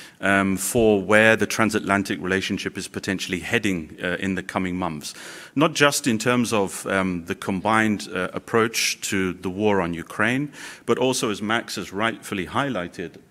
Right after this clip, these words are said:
a whole host of challenges which we will have to tackle together. So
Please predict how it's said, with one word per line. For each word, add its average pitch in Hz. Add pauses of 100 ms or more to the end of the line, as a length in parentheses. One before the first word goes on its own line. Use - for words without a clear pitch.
(140)
a 98
whole 117
host 127
of 95
challenges 104 (340)
which -
we 110
will 98
have 101
to 95
tackle 95
together. 87
So 95